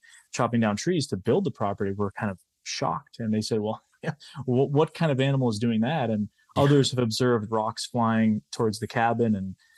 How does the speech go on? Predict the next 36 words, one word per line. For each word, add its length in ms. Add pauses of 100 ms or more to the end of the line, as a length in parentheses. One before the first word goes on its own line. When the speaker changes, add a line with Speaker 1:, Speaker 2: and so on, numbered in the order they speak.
(240)
Speaker 1:
uh, 260
you 80
know, 60
falling 320
into 100
the 60
water 400
or 80
falling 320
onto 160
the 100
deck 320
of 80
the 60
cabin, 420
that 160
sort 220
of 80
thing, 260
kind 160
of 80
right 240
around 460
them 340
by 140
the 100
campfire. 720 (760)
So 140
it's 120
an 80
observed 440
behavior 560
that's 180
happened 320
there 120
before. 500